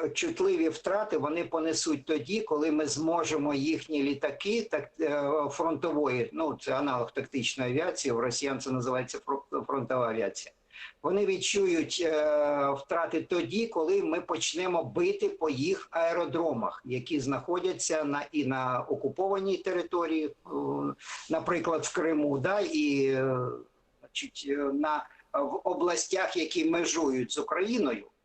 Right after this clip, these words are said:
От тоді, значить, вони понесуть реальні втрати і змушені будуть вивести фронтову авіацію з аеродромів, е, поблизу наших кордонів.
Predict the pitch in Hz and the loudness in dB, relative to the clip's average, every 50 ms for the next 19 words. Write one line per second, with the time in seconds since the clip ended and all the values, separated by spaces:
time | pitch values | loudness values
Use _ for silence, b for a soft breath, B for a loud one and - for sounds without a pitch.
0 | _ _ _ _ - 160 156 - 185 180 175 185 240 262 254 190 - 160 147 - | _ _ _ _ -4 -4 -2 0 0 -2 0 0 0 0 2 0 0 0 0 0
1 | - 143 123 135 160 160 180 214 208 - - - 160 170 196 180 - 202 196 - | -2 -4 -2 0 0 2 2 2 0 0 0 -2 0 0 0 0 2 0 0 0
2 | 160 165 180 185 175 151 139 135 127 143 139 - - - 196 220 226 - 160 160 | 0 0 2 2 0 0 0 0 2 0 0 -2 -2 -2 -2 -2 0 -2 -2 -4
3 | 160 - 170 160 - 160 175 196 196 - - 190 170 170 165 156 139 160 165 165 | 0 0 0 0 2 0 0 0 0 0 0 0 0 0 -2 -2 0 0 0 0
4 | 156 - 127 123 - 196 185 156 147 139 - - - 143 135 - - 156 147 139 | 0 -2 -4 0 0 2 2 2 2 0 0 0 -2 -2 -2 0 0 -2 -2 0
5 | - 165 156 147 143 - 151 151 147 139 151 180 208 240 220 208 - - 127 110 | -2 0 0 2 2 2 0 0 0 0 0 0 0 0 -2 -2 -2 -2 -2 -2
6 | 107 - B B B B B _ - 135 127 - - - 185 190 196 202 196 170 | -4 -6 B B B B B _ -2 -2 -2 -2 -2 -2 0 0 2 2 0 0
7 | 180 170 165 147 127 123 127 120 117 - 156 139 139 135 135 131 131 131 131 131 | 0 2 2 2 2 2 0 0 -2 -2 -2 0 2 2 2 2 4 4 4 2
8 | 139 135 - 170 156 120 147 170 196 208 202 - 202 - - - 147 160 165 165 | 0 0 -2 -4 -2 0 2 4 4 4 4 2 0 0 2 0 0 0 0 0
9 | - - 160 - - - 160 151 131 117 113 110 104 - - | 0 -2 -2 -4 -2 -2 -2 -2 0 -2 -2 -2 -2 -6 -10